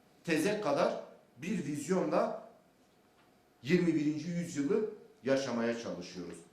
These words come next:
Diğer bir hususun yaz saati uygulaması olduğunu çok farklı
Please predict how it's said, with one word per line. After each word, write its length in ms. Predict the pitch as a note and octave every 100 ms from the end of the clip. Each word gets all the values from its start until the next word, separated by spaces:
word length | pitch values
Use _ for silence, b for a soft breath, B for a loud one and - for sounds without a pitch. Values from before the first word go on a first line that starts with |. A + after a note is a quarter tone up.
| b b b b
Diğer 260 | A#3+ A#3 F3
bir 140 | A3
hususun 560 | G3+ - - G#3+ G#3+ - - -
yaz 240 | G3 A3+ -
saati 320 | D#3+ D#3+ G3
uygulaması 640 | E3+ D3+ D3+ D3+ D3 F#3
olduğunu 400 | E3+ C#3+ D3+ F3
çok 240 | F3 E3
farklı 480 | D#3 C#3 - F#3 F#3+